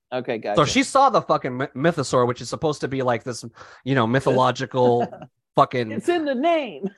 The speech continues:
Speaker 2: It's in the fucking name.
Speaker 1: <laughs>
Speaker 2: Um, you know, that's not supposed to exist anymore.
Speaker 1: Uh-huh.
Speaker 2: But then she sees this thing. So, like, there, there, there's, so there's essentially two ways in,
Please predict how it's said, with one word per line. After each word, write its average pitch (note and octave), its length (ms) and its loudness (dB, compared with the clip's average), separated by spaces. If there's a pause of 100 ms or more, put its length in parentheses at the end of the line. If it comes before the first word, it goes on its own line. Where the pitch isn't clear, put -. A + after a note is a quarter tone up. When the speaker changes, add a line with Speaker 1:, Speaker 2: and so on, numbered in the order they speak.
Speaker 2:
It's F3+ 180 -2
in D#4+ 100 6
the G#3+ 100 6
fucking A#3 440 4
name. F#3+ 520 4
Speaker 1:
<laughs> - 60 -20 (380)
Speaker 2:
Um, D3 460 4 (180)
you E3+ 120 -2
know, E3 80 2
that's C#3+ 180 -6
not D#3+ 140 0
supposed D#3 240 -6
to D3 60 -8
exist B2 360 -4
anymore. A2+ 560 -6 (100)
Speaker 1:
Uh-huh. D#3 360 0 (240)
Speaker 2:
But C#3+ 180 4
then C#3+ 140 2
she C#3 180 -6
sees A#3 400 -10
this C3 220 -8
thing. A#2 260 -8
So, B2 460 0 (300)
like, C3+ 360 0 (920)
there, E3 180 -2
there, E3+ 160 -2
there's, E3 360 -4 (380)
so E3+ 200 0
there's F3+ 260 -4 (360)
essentially G3+ 500 -4 (280)
two G#3+ 220 -4
ways D#3+ 500 0
in, C3+ 240 -8